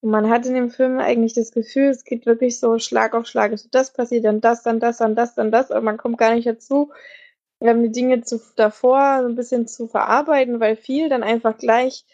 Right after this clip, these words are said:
darauf folgend passiert und es auch teilweise so geschnitten ist, dass man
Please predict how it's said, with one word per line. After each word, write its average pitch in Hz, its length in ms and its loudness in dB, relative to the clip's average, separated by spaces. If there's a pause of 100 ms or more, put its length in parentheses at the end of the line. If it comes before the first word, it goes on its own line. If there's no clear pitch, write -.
(300)
darauf 220 400 2 (320)
folgend 285 500 0
passiert 254 680 -2 (380)
und 220 520 2
es - 320 -12
auch 233 180 0
teilweise 240 480 2
so 247 140 0
geschnitten 269 500 -4
ist, 240 220 -6
dass - 100 -14
man 220 320 0